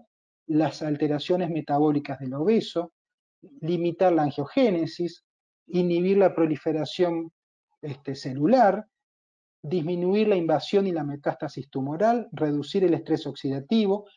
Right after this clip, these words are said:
y mejorar el genoma, es dar una estabilidad al genoma y la replicabilidad celular, lo cual no es poca cosa sabiendo que el cáncer es una enfermedad donde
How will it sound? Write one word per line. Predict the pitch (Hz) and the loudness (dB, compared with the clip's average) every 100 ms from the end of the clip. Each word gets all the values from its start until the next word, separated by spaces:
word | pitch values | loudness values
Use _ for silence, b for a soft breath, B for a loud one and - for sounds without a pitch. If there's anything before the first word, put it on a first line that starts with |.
| b _ | b _
y | 170 175 | 0 2
mejorar | 175 - 180 185 202 247 - _ _ _ - | 0 2 4 6 4 2 -8 _ _ _ 0
el | 165 | 0
genoma, | 156 156 160 165 147 | 2 -2 0 0 0
es | 151 | 0
dar | 185 196 | 0 0
una | 190 | -4
estabilidad | - 160 147 156 165 185 | -4 -4 -2 0 0 0
al | 156 147 | -2 -4
genoma | 151 151 180 190 220 - _ _ - | -2 0 2 2 -2 -6 _ _ -2
y | 165 | 4
la | 165 | 4
replicabilidad | 160 156 156 147 156 147 147 151 151 160 170 _ _ | 4 2 0 -2 -2 2 4 4 4 4 0 _ _
celular, | - - 147 135 135 120 - _ _ - | -10 -2 0 0 0 0 -2 _ _ -8
lo | 190 | -2
cual | 240 233 | 2 2
no | 226 | 2
es | - | 0
poca | - 208 151 - | -2 0 0 0
cosa | 190 202 | 0 0
sabiendo | - 151 165 170 165 | -2 0 0 0 0
que | 151 | 0
el | 143 | 0
cáncer | 165 165 185 185 b - | -2 -2 -4 -6 b -4
es | 147 147 | -2 -2
una | 156 | -4
enfermedad | 143 147 143 143 156 160 | -2 -4 -2 2 2 4
donde | 160 165 180 208 | 2 2 -2 -4